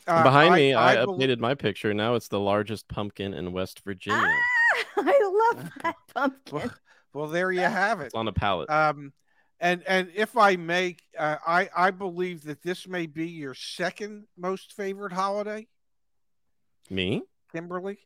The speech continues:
Speaker 2: Oh,
Speaker 1: Um,
Speaker 3: Oh, no.
Speaker 2: Kimberly, Kimberly, go ahead.
Speaker 3: <laughs> Ray, I think you know,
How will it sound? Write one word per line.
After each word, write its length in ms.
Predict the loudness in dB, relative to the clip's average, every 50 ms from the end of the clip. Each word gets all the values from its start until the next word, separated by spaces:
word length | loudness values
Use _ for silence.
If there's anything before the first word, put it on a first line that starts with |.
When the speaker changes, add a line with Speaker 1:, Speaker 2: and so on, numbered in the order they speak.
| _ _
Speaker 2:
Oh, 60 | -6 0
Speaker 1:
Um, 80 | 2
Speaker 3:
Oh, 120 | 2 2 2
no. 80 | 0 0
Speaker 2:
Kimberly, 320 | -2 -2 -2 -4 -4 -6
Kimberly, 380 | -8 -6 -6 -4 -4 -6 -6 -6
go 160 | -6 -6 -6
ahead. 160 | -6 -8 -10 -12 _
Speaker 3:
<laughs> 1120 | -20 -20 -20 _ -16 -14 -14 -14 _ -20 -20 _ -18 -16 -16 -16 -18 _ -20 -20 -20 -16
Ray, 460 | -10 -6 -4 -4 -4 -4 -6 -8 -8 -4
I 180 | -4 -2 -4 -4
think 360 | -2 0 2 2 2 0 -2
you 120 | -8 -6
know, 520 | -4 -4 -4 -4 -4 -4 -4 -6 -8 -10